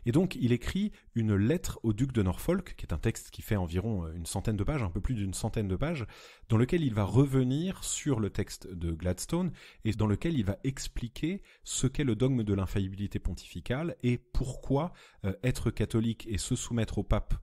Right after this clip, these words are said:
de la manière demandée par l'Église n'est pas une insulte à l'appartenance à un pays,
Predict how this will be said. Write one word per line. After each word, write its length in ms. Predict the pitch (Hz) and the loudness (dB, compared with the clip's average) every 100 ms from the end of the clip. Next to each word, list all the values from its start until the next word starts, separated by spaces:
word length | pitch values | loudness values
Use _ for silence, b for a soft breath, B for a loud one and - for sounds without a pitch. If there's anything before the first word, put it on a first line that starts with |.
| B - | B -4
de 100 | 104 | 2
la 100 | 107 | 4
manière 340 | 107 110 110 90 | 4 2 0 0
demandée 320 | 92 90 90 | -2 0 2
par 140 | 82 | 2
l'Église 420 | 80 82 139 156 101 B - | 0 -2 -4 -4 -8 B -4
n'est 120 | 101 | -2
pas 200 | 92 139 | 2 2
une 220 | 120 92 95 | 2 2 4
insulte 600 | 117 - 135 120 - - B - | 2 2 0 0 -4 -12 B -4
à 60 | 92 | 2
l'appartenance 580 | - 92 - 104 101 | 2 2 0 -4 -4
à 40 | 87 | -4
un 180 | 80 78 | -4 2
pays, 340 | 98 120 185 | 4 4 2